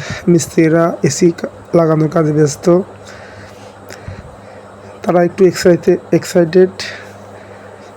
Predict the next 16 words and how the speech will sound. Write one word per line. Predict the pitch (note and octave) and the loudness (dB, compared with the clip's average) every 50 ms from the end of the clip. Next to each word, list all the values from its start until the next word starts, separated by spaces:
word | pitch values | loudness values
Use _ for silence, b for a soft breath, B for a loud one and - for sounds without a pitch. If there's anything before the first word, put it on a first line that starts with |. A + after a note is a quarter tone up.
| - | -2
এই | - F3+ D#3+ | 0 0 2
যে | D#3 | 2
দেখতে | D3+ D#3+ D3+ - - | 2 0 0 0 0
পাচ্ছেন | E3+ E3+ E3 - F3+ | 0 0 2 2 2
এটা | E3+ D#3+ D3 - E3 D#3+ | 2 0 -2 -2 -2 -2
হচ্ছে | D#3 D3 - - F#3 E3+ | -2 -2 0 0 2 2
গিরি | D3+ C#3 D3+ D#3+ D#3 E3 E3 E3+ F3 F3 | 2 2 2 2 4 6 6 6 4 4
এসি | - D3 - - F3 | 0 -2 0 0 0
এখানে | D3 E3+ E3+ E3+ | 2 2 2 4
লাগানো | E3 E3 D#3 D3+ D#3 D#3 D3+ | 4 2 2 2 0 0 2
হবে। | D#3 D3+ D#3+ E3+ E3 E3 - - - - - - B B B B B B B B B B B B - - - | 2 2 4 4 4 2 0 -4 -12 -20 -20 -20 B B B B B B B B B B B B -20 -12 -6
আপন | - E3 C#3 E3+ E3 | -4 -2 0 2 2
ইলেকট্রনিক্সে, | D#3+ E3 E3+ - - F#3 F3+ F3+ E3+ - - - F#3 E3 D3+ D#3 E3 | 4 2 2 2 2 2 2 2 0 -2 -2 0 2 2 2 2 0
আহ, | D#3+ C#3+ - - - - F#3+ F#3 E3 D#3 D#3 D#3 D#3 D#3 A3+ A3+ E3 | 0 -2 -6 -8 -6 -4 -2 0 2 2 2 2 0 -2 -2 -6 -4
গিরি | C#3+ D#3 E3 E3+ F3+ F3 E3 | 0 2 4 6 6 6 4
এসি | D#3 C#3+ - - D#3+ D3 D3 D3 | 2 0 0 0 2 2 0 -2